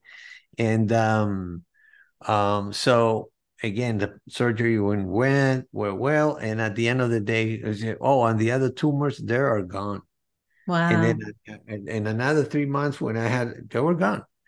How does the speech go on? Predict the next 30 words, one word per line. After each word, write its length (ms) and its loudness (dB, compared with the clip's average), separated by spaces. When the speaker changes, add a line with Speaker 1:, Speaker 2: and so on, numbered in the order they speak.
Speaker 1:
So 680 6
that 280 4
was 180 4
one 280 0
part 280 0
of, 240 -4
of, 160 -4
of 160 -6
stuff. 420 0
We 100 2
talked 300 0
about 420 2
the 220 -4
inflammation 640 0
in 120 0
the 100 -2
body. 460 0
What 240 2
happens 540 2
for 200 0
us, 200 0
that 200 -4
the 100 -2
disease 480 0
doesn't 360 0
start 440 -2
in 100 -6
the 80 -4
body, 300 -4
starts, 520 0